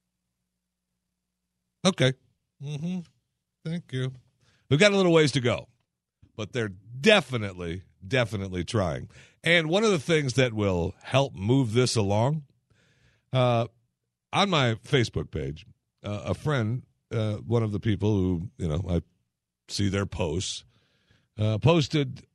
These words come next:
on his Facebook page, "Being in charge of the hiring at my job has taught me a few things.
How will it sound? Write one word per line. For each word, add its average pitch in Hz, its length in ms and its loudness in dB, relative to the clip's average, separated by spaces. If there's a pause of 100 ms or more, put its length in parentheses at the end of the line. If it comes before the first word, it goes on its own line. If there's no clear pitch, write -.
on 123 180 0
his 165 300 4
Facebook 92 440 -2
page, 95 300 0
"Being 170 240 2
in 143 140 -2
charge 151 480 2
of 120 140 0
the 104 100 -2
hiring 123 440 0
at 110 140 0
my 98 160 2
job 98 360 2
has 92 140 0
taught - 300 -2
me 95 140 -2
a 85 80 0
few 95 240 2
things. 67 540 -6